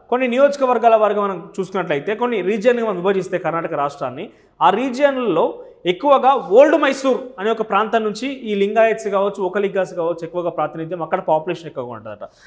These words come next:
So, అటువంటి సిచ్యువేషన్లో వాళ్ళ ప్రాతినిధ్యం వహించేటువంటి, ఆ, వాళ్ళ, ఆ, పాపులేషన్ ఎక్కువగా ఉన్నటువంటి నియోజకవర్గాల్లో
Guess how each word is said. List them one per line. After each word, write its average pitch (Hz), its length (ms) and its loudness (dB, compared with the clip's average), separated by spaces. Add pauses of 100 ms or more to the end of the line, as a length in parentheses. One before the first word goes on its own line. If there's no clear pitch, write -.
(220)
So, 190 60 6
అటువంటి 277 300 4
సిచ్యువేషన్లో 262 560 -2
వాళ్ళ 233 220 8
ప్రాతినిధ్యం 233 560 2
వహించేటువంటి, 208 680 -4 (280)
ఆ, 160 100 0
వాళ్ళ, 208 420 8 (260)
ఆ, 165 300 0 (100)
పాపులేషన్ 240 380 2
ఎక్కువగా 240 220 -2
ఉన్నటువంటి 214 480 -6
నియోజకవర్గాల్లో 202 1040 2